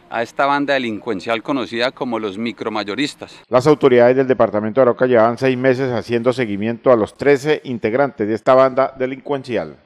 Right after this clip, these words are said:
Speaker 1: Se estaba haciendo seguimiento desde hace seis meses con el fin de poder identificar a cada uno de sus integrantes y afectar esta estructura de finanzas y de tráfico, eh, de drogas acá en el departamento, en la capital araucana.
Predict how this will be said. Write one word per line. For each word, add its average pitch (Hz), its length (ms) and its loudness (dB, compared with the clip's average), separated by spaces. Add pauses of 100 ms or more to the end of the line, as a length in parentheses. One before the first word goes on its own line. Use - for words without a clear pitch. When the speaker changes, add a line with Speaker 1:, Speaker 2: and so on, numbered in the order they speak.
(100)
Speaker 1:
Se 123 160 -12
estaba 120 240 -2
haciendo 143 280 -4
seguimiento 113 520 -6
desde 117 180 -6
hace 139 220 -8
seis 147 200 -4
meses 156 420 -4 (380)
con 123 140 -8
el 113 100 -4
fin 131 160 -6
de 165 120 -4
poder 131 280 -4
identificar 156 760 -2
a 143 80 -2
cada 135 220 -2
uno 147 120 -2
de 135 60 -4
sus 131 180 -14
integrantes 117 640 -6
y 143 40 -10
afectar 110 420 -8
esta 135 220 -8
estructura 117 500 -8
de 139 120 -2
finanzas 120 600 -6 (400)
y 123 140 -2
de 113 400 0 (340)
tráfico, 139 720 0
eh, 107 440 -4
de 107 180 -2
drogas 123 400 -2
acá 113 260 -4
en 123 100 -4
el 127 180 -8
departamento, 110 760 -8
en 104 180 -8
la 98 140 -8
capital 117 500 -6
araucana. 110 480 -2